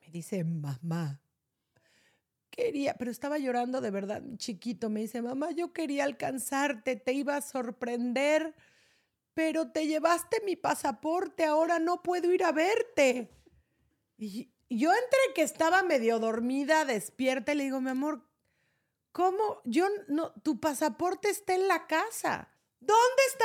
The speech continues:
mi pasaporte?". Le digo, "¿Cómo dónde? Pues en el cajón donde siempre lo dejo, ahí está el pasaporte". Y mi marido, "No, ahí no está". Y le digo, "Ahorita le digo a mi mamá que lo busque, por el amor de Dios". Entonces me iban a sorprender, no pudieron sorprenderme porque mi marido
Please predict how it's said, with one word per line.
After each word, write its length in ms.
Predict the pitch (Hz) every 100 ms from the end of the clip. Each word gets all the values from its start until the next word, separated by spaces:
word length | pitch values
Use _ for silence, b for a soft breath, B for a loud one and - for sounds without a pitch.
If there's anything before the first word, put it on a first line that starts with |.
| 427
mi 60 | 480
pasaporte?". 760 | 453 370 330 311 370 480 - 440
Le 60 | 254
digo, 220 | 254 226
"¿Cómo 220 | 311 370
dónde? 240 | 381 427 453
Pues 140 | 254
en 140 | 277 262
el 100 | -
cajón 380 | 226 277 320 381
donde 220 | 370 262
siempre 280 | 311 302 381
lo 140 | 339 285
dejo, 280 | 339 359
ahí 60 | 359
está 200 | - 330
el 100 | 349
pasaporte". 840 | 392 381 277 294 339 359 320 233 b b b b b
Y 120 | 190 202
mi 80 |
marido, 340 | 233 233 247 240
"No, 540 | 220 220 233 277 - -
ahí 220 | 233 233
no 140 | 240
está". 640 | 285 - 262 233 262 330 381
Y 40 | 226
le 40 |
digo, 100 | 220
"Ahorita 260 | 262 311 349
le 100 | 262
digo 100 | 247
a 20 |
mi 60 | 202
mamá 260 | 165 180
que 100 | 214
lo 100 | 180
busque, 340 | 175 165 - 175
por 180 | 151
el 120 | 151 160
amor 220 | 180 196
de 100 | 208
Dios". 180 | 196 190
Entonces 240 | 208 247
me 80 | 285
iban 140 | 381 480 494
a 40 |
sorprender, 600 | 240 175 202 196 196 196 _ _ _ _ 214
no 280 | 220 330
pudieron 340 | 330 302 262 254
sorprenderme 520 | 220 190 185 202 226
porque 300 | 214 185 202 -
mi 120 | 247
marido 520 | 208 208 233 254